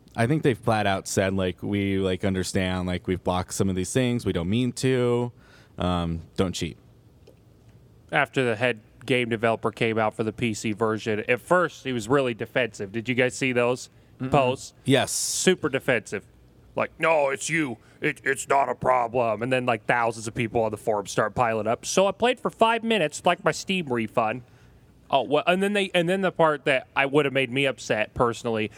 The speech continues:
Speaker 2: is when they respond to your post by linking their terms of service or whatever, and they're like, "So if you're banned, there's not an appeal process." I'm like, "Oh yeah, that, that's a good way
Speaker 1: That's
Speaker 2: to
Speaker 1: good.
Speaker 2: stick it in people's eyes." But yes, they have, uh,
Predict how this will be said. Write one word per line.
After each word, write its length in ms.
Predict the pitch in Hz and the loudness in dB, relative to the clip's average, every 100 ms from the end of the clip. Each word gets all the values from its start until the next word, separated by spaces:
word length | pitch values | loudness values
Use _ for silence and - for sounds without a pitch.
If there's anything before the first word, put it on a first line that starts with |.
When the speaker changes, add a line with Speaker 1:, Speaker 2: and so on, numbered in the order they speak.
| - | -10
Speaker 2:
is 240 | - 131 117 | -2 -2 2
when 320 | 135 127 117 - - | 0 0 -4 -14 -2
they 160 | 156 143 | 2 2
respond 440 | 127 - 202 220 | 0 2 2 2
to 40 | 175 | -2
your 100 | 143 | -4
post 400 | 147 123 123 - | 0 0 -2 0
by 160 | 135 | 0
linking 600 | 127 135 170 - 143 123 - | 0 -2 -4 -2 -4 -4 -6
their 140 | - 139 | -4 -4
terms 400 | - 165 147 135 | 2 2 2 -6
of 100 | 117 | -4
service 540 | - 156 135 127 - | 2 2 2 -2 0
or 80 | 127 | 2
whatever, 480 | 120 117 113 113 123 | 2 2 0 2 0
and 100 | 139 | 2
they're 80 | 147 | 0
like, 220 | 147 - | -2 0
"So 140 | 208 | -2
if 100 | 208 | 0
you're 100 | 233 | -4
banned, 400 | 170 202 202 196 | -2 0 0 0
there's 160 | 185 160 | -2 0
not 220 | 185 202 | 0 0
an 80 | 202 | -2
appeal 400 | 185 - 175 160 | -6 -4 0 0
process." 640 | 139 151 131 135 - 139 156 | 2 2 2 0 0 0 2
I'm 140 | 151 | 4
like, 160 | 143 127 | 4 4
"Oh 120 | 139 | 2
yeah, 200 | 127 110 | 2 2
that, 240 | 113 143 - | 2 2 2
that's 200 | 151 147 | 0 0
a 60 | |
good 200 | 120 131 | 2 0
way 160 | 117 120 | 2 0
Speaker 1:
That's 80 | 110 | 2
Speaker 2:
to 40 | 104 | 0
Speaker 1:
good. 100 | 90 | 0
Speaker 2:
stick 260 | 104 - | -2 -2
it 80 | 113 | -6
in 80 | 101 | -6
people's 300 | 120 107 104 | -8 -6 -2
eyes." 160 | 117 117 | -2 0
But 160 | 156 | 2
yes, 220 | 160 127 | 2 0
they 100 | 151 135 | -2 0
have, 320 | 151 135 117 - - - - | 0 0 -4 -20 -20 -20 -12
uh, 340 | - 98 92 | -2 0 0